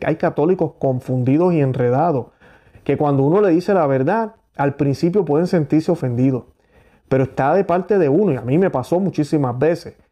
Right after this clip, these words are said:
donde cuando me dijeron a mí varias cosas, y yo decía, "Pero es que yo no sabía que eso era pecado, es que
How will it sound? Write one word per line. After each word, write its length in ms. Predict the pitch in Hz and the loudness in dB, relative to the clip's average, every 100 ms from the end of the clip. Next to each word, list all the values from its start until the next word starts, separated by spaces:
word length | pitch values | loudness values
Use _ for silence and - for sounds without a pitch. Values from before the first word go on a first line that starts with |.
| _ - | _ -8
donde 280 | - 135 131 | -2 0 2
cuando 260 | 127 131 131 | 0 -2 0
me 120 | 131 | 2
dijeron 420 | 127 120 147 208 | 0 0 0 0
a 80 | 185 | 0
mí 120 | 170 | 0
varias 340 | 170 139 190 156 | 0 0 0 -2
cosas, 500 | - 143 175 196 160 | -2 -2 0 0 2
y 60 | |
yo 80 | 131 | 0
decía, 180 | 131 135 | 0 -4
"Pero 160 | 123 | -4
es 60 | 117 | -6
que 420 | - 139 139 - _ _ _ _ _ | -2 0 0 -6 _ _ _ _ _
yo 180 | - 123 | -4 -2
no 80 | 123 | 0
sabía 260 | 131 131 131 | 0 0 0
que 80 | |
eso 100 | 127 | -2
era 140 | 131 123 | -2 -2
pecado, 480 | 110 120 147 143 - _ _ | -6 -4 -2 -2 -6 _ _
es 140 | - 123 | -8 -4
que 440 | - 135 127 - | 0 0 -2 -4